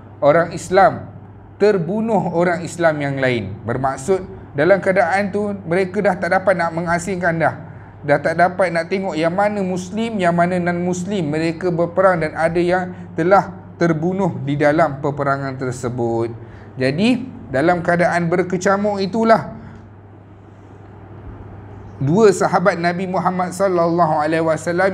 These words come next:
iaitu Sa'ad bin Abi Waqqas radhiyallahu anhu dengan Talha bin Ubaidillah, dua inilah yang mengapit Rasulullah sallallahu alaihi wasallam dan menjadikan tubuh mereka sebagai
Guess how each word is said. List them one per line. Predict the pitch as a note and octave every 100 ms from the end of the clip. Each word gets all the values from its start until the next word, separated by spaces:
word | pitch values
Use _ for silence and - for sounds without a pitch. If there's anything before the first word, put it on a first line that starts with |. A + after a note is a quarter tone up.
| E3+
iaitu | D#3+ E3+
Sa'ad | D#3 E3 F3 F#3+ D3+
bin | D#3+ D#3
Abi | D3+ D3 D#3
Waqqas | D3+ - G3 F#3+ -
radhiyallahu | C#3 E3 E3+ E3+ E3 D#3+ E3+ D#3+
anhu | D3 D3+ D3 F3 A3+ B3 - - - -
dengan | D3 F3 G3+ A#3 E3+ -
Talha | F#3+ F#3 F#3 F3
bin | E3 E3
Ubaidillah, | D#3 D#3 E3 D#3+ E3+ E3+ - - - -
dua | B2 F#3 G#3 F#3+
inilah | F#3 F#3 F#3 E3+
yang | E3 D#3+
mengapit | D#3 D#3+ F3+ F3+ F3+ G#3+ -
Rasulullah | D#3 D3+ E3+ D#3+ E3 D#3
sallallahu | D#3 G3 F3+ E3 D#3+ E3 D#3 D3+ D3
alaihi | D#3 D#3+
wasallam | D#3 D3 E3+ E3+ F#3+ D3 - - C#3
dan | D#3+ E3
menjadikan | E3 E3 D#3+ F3 F3 F3 D#3+ C#3 -
tubuh | A3 G3+ A#3 F#3+ F#3
mereka | F#3 E3+ E3+ F3+ -
sebagai | - D#3+ D#3 D#3+ F#3 D#3